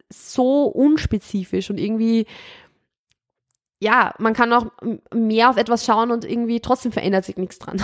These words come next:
<laughs> Also macht halt null Komma null Sinn. Und da halt zu sagen, hey, konkretisier das ein bisschen aus, konkretisier die Steps aus, die nötig sind, um an diesem Punkt zu kommen. Zumindest bis zu dem Zeitpunkt, wie es halt, also, oder bis zu dem Punkt, wo es halt geht. Man kann eh nicht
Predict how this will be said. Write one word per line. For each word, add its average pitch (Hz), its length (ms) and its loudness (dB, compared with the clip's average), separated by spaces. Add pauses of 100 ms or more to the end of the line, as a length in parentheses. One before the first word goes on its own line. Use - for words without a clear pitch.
<laughs> - 80 -16
Also 233 300 4 (1000)
macht 208 180 -4
halt 233 120 2
null 233 160 4
Komma 233 180 2
null 214 200 4
Sinn. 180 220 -4 (280)
Und 214 380 2
da 202 100 6
halt 247 160 2
zu 240 80 -6
sagen, 226 260 2
hey, 226 340 -2 (120)
konkretisier 233 640 -2
das 285 140 -6
ein 254 60 -6
bisschen 240 300 -4
aus, 262 380 0
konkretisier 226 560 -2
die 240 120 -2
Steps - 460 0
aus, 185 380 -2
die 214 120 -2
nötig 214 480 2
sind, 196 320 0
um 214 160 0
an 196 120 2
diesem 190 240 -2
Punkt 202 280 -4
zu - 120 -12
kommen. 196 520 -2 (300)
Zumindest 247 400 4
bis 277 140 2
zu 240 100 -4
dem 220 140 0
Zeitpunkt, 214 500 0
wie 208 60 2
es 214 120 -2
halt, 196 320 -2 (200)
also, 196 240 2
oder 196 160 0
bis 190 180 -4
zu 233 100 0
dem 214 120 4
Punkt, 233 260 2
wo 214 60 2
es 220 100 0
halt - 240 -4
geht. 220 300 2
Man 190 100 2
kann 196 180 -2
eh - 100 0
nicht 233 180 0